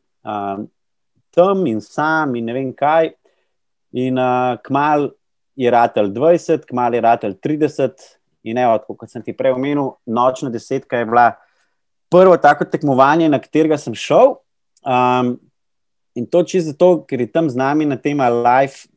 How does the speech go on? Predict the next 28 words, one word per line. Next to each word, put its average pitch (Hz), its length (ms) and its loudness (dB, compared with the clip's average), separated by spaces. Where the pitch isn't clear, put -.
na, 104 100 -12
na 101 140 -8
teh 139 160 -4
treningih 139 360 -2
bil 127 160 -4
en 113 180 -2
Jane, 107 520 -2
mislim, 101 340 -12
da 87 60 -10
ga 87 100 -14
ti 104 180 -8
poznaš, 101 580 -8
uh, 127 400 6
ki 190 180 2
je 190 60 0
pa 190 120 4
v 165 100 4
bistvu 220 220 -2
tako 233 160 6
zelo 165 500 4
navdušen 208 640 2
tekač, - 720 -2
um, 113 420 2
bolj 131 580 0
je 175 140 6
navdušen 170 640 2
v 143 160 2
glavi, 156 340 4